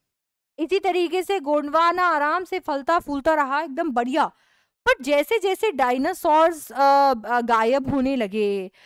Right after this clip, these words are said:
मैमल्स आने लगे, तो मैमल्स की एंट्री के बाद में अब लैंडमास में भी बदलाव आने लगा। ये जो लैंडमास था, ये लैंडमास सेपरेट होने लगा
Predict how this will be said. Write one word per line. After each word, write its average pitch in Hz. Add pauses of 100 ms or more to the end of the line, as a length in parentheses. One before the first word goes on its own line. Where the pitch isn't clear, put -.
(200)
मैमल्स 262
आने 240
लगे, 196 (360)
तो 370
मैमल्स 277
की 359
एंट्री 311
के 294
बाद 226
में 233 (220)
अब 247
लैंडमास 233
में 254
भी 254
बदलाव 180
आने 143
लगा। - (640)
ये 392
जो 440
लैंडमास 339
था, 277 (200)
ये 349
लैंडमास 294 (120)
सेपरेट 302
होने 226
लगा 151